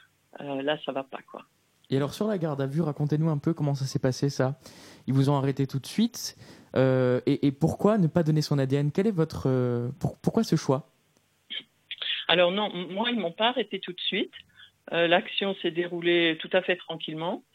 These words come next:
Speaker 1: Euh, on a posté sur Facebook la vidéo de l'action parce que justement, on agit, euh, à visage découvert et que, et il faut qu'on le sache. Et donc, on n'a pas vraiment,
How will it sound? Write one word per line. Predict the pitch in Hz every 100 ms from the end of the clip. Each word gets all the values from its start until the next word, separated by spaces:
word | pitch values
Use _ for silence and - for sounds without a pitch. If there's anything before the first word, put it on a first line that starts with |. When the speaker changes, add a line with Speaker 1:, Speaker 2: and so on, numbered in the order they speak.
| - - _ - -
Speaker 1:
Euh, | 170 165 165 160 160
on | 175 180
a | 165 160
posté | - 185 180 - 185 -
sur | 175 -
Facebook | 180 160 185 190
la | 156
vidéo | 151 180 165 180 170
de | 151
l'action | 151 151 - 214 311
parce | 160 -
que | -
justement, | 156 160 165 175
on | 170 151
agit, | 151 160 175 170 160
euh, | 143 - - - -
à | 151
visage | 160 156 151 147
découvert | 147 - 143 160 175 170
et | 139
que, | - 139 135 135 - - - _ -
et | 139
il | 139 - -
faut | 165
qu'on | 156 147
le | 143 143
sache. | 202 240 - - 165 -
Et | 151 143 143 151 - - - _ _ -
donc, | 160 151 -
on | 160
n'a | 156
pas | 156 185 185 175 -
vraiment, | 175 175 170 160 151